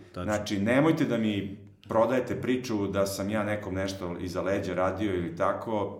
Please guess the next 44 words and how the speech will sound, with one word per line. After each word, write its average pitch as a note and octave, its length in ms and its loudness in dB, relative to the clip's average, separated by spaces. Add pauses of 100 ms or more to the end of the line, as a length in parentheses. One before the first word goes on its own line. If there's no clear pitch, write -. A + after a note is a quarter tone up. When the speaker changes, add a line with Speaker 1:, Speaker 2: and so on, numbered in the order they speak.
(160)
Speaker 2:
to G#2+ 240 4
je F2+ 320 2
priča G2+ 360 -4
za E2+ 640 2 (540)
one F#2+ 280 2
koji G2+ 100 -2
su F#2+ 140 -2
lakoverni. D#2+ 520 -2 (600)
Ali G2 360 4 (160)
devedeset A#2+ 380 2
osme F#3 260 6
smo F#2 180 -2
imali E2 520 -2 (840)
dobru G#2 320 4
ekipu A#2+ 380 2
kao A2+ 200 4
Srbija G2+ 280 0
i - 40 -6
Crna F2+ 200 -4
Gora. D2+ 320 -6
Devedeset A2 380 0
osme D3 200 4
smo A#2 220 -2
mogli A2 260 0
da G2 80 -2
budemo F#2+ 500 -2
možda F2+ 280 -4
prvaci E2 340 -6
sveta. - 300 -14 (240)
Ako A#2 520 4 (400)
tada G2 180 0
uzmemo G2 240 0
Srbiju F2 280 -4
i E2 60 -6
Crnu - 180 -10
Goru. - 160 -10
Speaker 1:
Da A2+ 140 -6
smo A2+ 160 -6
pobedili A2+ 420 0
Iran, C3 280 2
išli A#2 240 -4
bi G#2+ 100 -4
na G2 260 -4
Meksiko G2+ 640 -6